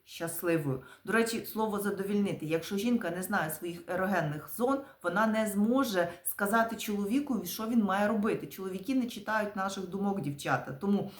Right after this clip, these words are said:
ви самі повинні знати, що вам подобається, і казати: «От дивися, туди нажимаєш, туди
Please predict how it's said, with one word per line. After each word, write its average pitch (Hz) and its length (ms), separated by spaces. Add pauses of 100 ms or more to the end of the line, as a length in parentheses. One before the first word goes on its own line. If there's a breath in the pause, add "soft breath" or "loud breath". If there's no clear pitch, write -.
(160 loud breath)
ви 202 120
самі 226 420
повинні 190 500
знати, 175 460 (200 loud breath)
що 247 160
вам 247 160
подобається, 220 920 (300 loud breath)
і 240 120
казати: 202 720
«От 170 120
дивися, 185 420
туди 185 280
нажимаєш, 220 720
туди 214 640